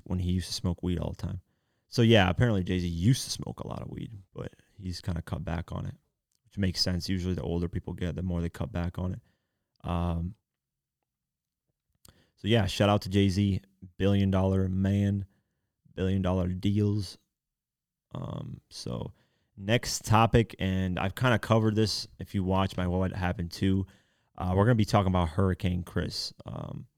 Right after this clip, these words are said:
Hurricane Chris, I did a video on him called What Happened to Hurricane Chris, and it was around the time where he, um, got arrested for allegedly shooting someone who was trying to steal his car.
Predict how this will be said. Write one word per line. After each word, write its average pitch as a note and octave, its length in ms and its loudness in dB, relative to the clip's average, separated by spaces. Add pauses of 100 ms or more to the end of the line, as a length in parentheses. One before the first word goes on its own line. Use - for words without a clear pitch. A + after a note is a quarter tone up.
(920)
Hurricane A#2 280 4
Chris, G#2+ 200 4
I G2 60 2
did G#2+ 140 4
a G#2 40 6
video G2 240 6
on F#2 80 4
him F#2 240 2
called F2 340 0
What F2 120 0
Happened F2 240 0
to F#2+ 80 -6
Hurricane E2+ 380 -2
Chris, G2+ 340 0
and F2 80 -2
it F2+ 40 0
was F2 100 0
around F#2 400 2
the F2+ 80 -4
time F2+ 420 0
where F2 300 -2
he, F2 420 -2 (540)
um, E2 500 -4 (720)
got A#2 120 8
arrested A2 400 6
for F#2 300 2 (300)
allegedly F#2+ 480 2
shooting F#2+ 400 2
someone F2+ 440 2
who E2+ 160 -2
was E2+ 160 0
trying F2+ 420 -2
to F2 100 -4
steal E2+ 400 -4
his E2 240 -6
car. - 420 0